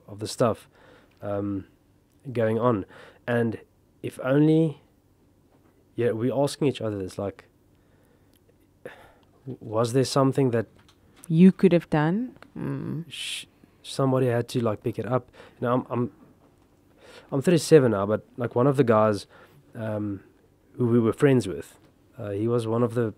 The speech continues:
Speaker 1: you know, f-, of the first few to arrive at the house after he, they got the call, and, and actually waited there with, um, with his wife. And it's, man, it's, uh, it's hectic. And I
Speaker 2: Mm.
Speaker 1: think a lot of the stuff that was going on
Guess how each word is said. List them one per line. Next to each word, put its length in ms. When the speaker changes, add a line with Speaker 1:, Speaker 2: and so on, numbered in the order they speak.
Speaker 1:
you 120
know, 120
f-, 200
of 120
the 80
first 360
few 320
to 280
arrive 300
at 100
the 80
house 400
after 460
he, 240
they 160
got 200
the 80
call, 360
and, 400
and 200
actually 340
waited 360
there 200
with, 360
um, 200
with 140
his 160
wife. 360
And 200
it's, 360
man, 400
it's, 320
uh, 280
it's 200
hectic. 360
And 100
I 80
Speaker 2:
Mm. 120
Speaker 1:
think 280
a 80
lot 180
of 140
the 80
stuff 340
that 140
was 100
going 320
on 320